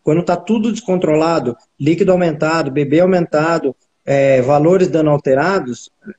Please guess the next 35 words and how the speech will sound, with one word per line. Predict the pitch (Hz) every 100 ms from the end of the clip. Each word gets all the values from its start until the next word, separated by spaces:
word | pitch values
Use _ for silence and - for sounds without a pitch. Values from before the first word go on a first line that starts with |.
| _
precisa | 135 - 147 165
de | 156
uma, | 165 165 165 160 -
de | 143
uma | 151
espera | 156 156 151
até | 160 170
trinta | - 160 165
e | 156
sete, | - 160 165
trinta | - 160 160
e |
oito | 151 151
semanas | - 147 139 151 185 - _ _ -
e | 139
não | 147
muito | 170 165 170
mais | 160 165
que | -
isso, | 175 110 -
tá? | 147 170 - - _ _ -
Então, | 147 208 247 208 -
o, | 147 151 131 -
a, | 139 135 131
na | 147 208
casa | 208 185 151
de | 139
parto, | - 156 185 - -
elas | 143 151
são | - 185
muito | 175 185 240 240 185 - - -
criteriosas | - 156 160 147 147 175 185 123 - - -
e | 143
muito | 147 170 208 220
bem, | 165 151 160 185